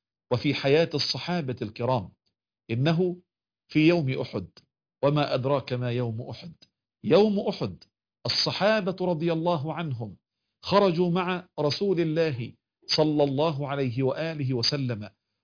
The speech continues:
وانتصروا في أول المعركة نصرا مؤزراً، وفر المشركون، وحدث ما حدث، وشاء ربنا وقدر أن تقع مخالفة في أرض المعركة،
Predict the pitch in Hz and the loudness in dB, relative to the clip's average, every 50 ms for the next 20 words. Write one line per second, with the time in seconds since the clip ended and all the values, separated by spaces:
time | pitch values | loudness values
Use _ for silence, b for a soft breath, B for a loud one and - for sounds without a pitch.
0 | _ _ 147 147 143 131 - - 190 180 - 170 156 156 143 127 - 147 139 135 | _ _ 2 4 4 2 2 2 2 2 2 0 2 0 0 0 0 0 0 0
1 | - 175 180 160 147 143 139 143 139 135 131 131 123 135 139 147 139 - 104 95 | 0 0 0 2 2 0 0 0 0 -2 -2 -4 -4 -4 -4 -6 -8 -8 -12 -14
2 | - _ _ _ _ _ _ _ 123 127 160 175 - - - 151 143 151 143 139 | -14 _ _ _ _ _ _ _ -2 0 0 0 2 0 -2 0 0 0 0 0
3 | 135 135 135 - - 135 120 113 117 160 165 156 123 95 85 - _ _ _ _ | 0 0 -2 0 -2 -2 -2 0 0 0 0 0 0 -4 -6 -14 _ _ _ _
4 | _ _ _ - 113 - - 180 190 175 165 160 151 151 147 139 - 151 143 139 | _ _ _ -6 -6 0 2 2 4 4 2 0 0 0 -4 -4 -2 -4 -4 -2
5 | 170 185 185 139 101 101 - _ _ _ _ _ _ _ - - 123 - 185 175 | 0 0 0 0 -2 -6 -12 _ _ _ _ _ _ _ -4 -2 0 0 2 2
6 | 165 151 - 160 151 156 151 139 - 190 185 147 110 - - - _ _ _ _ | 2 2 2 0 2 2 2 0 0 -2 -2 -2 -4 -8 -8 -16 _ _ _ _
7 | _ _ _ - 113 104 - 175 185 180 - 165 156 156 185 165 143 151 160 156 | _ _ _ -8 -6 0 2 2 2 2 2 2 2 2 2 0 0 -2 -2 0
8 | 160 151 147 143 139 - 175 160 139 127 123 151 170 196 - - _ _ _ _ | 0 0 0 -2 -2 -2 -4 -4 -4 -2 0 0 0 0 -2 -6 _ _ _ _
9 | _ _ _ _ 143 147 143 131 - - 196 202 - 190 156 156 165 160 156 135 | _ _ _ _ 0 0 0 0 0 0 0 0 2 0 0 0 0 0 -2 -2
10 | - 170 165 160 156 151 156 143 - 131 127 - - 165 175 170 - - _ _ | 0 2 2 2 4 2 0 0 0 -2 -2 0 -2 -2 -2 -4 -8 -14 _ _
11 | _ _ _ - - 123 113 - - 170 196 180 151 170 165 156 156 156 151 151 | _ _ _ -2 0 0 0 2 2 2 2 2 2 0 0 0 0 0 0 0
12 | 160 185 185 - 196 190 - | 0 -2 -2 -2 -4 -4 -6